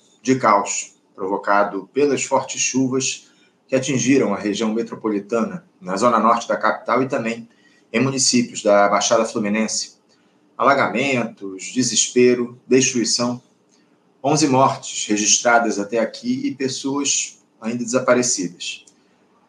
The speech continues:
Nós vamos tratar desse problema grave dos eventos extremos com mais profundidade no Faixa Livre no próximo debate que a gente vai ter aqui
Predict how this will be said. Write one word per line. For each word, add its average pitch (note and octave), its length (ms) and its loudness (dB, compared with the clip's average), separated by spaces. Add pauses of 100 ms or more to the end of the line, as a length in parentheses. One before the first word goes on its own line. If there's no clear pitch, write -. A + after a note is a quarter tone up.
Nós A2 120 0
vamos C3 160 0
tratar C#3 640 2
desse G#2 800 0
problema C3 380 2
grave A2 500 0 (180)
dos G2 200 -8
eventos G#2+ 320 -4
extremos G#2 580 -2
com G#2 100 -16
mais G#2 220 -4
profundidade A2+ 880 -2 (320)
no G2+ 120 -18
Faixa G#2 260 -2
Livre A2 260 -4
no B2 120 -6
próximo B2+ 580 -4
debate B2 420 2
que A2+ 60 -10
a G2 60 -6
gente G#2+ 160 -10
vai G#2 100 -2
ter A2 160 0
aqui D3+ 300 -6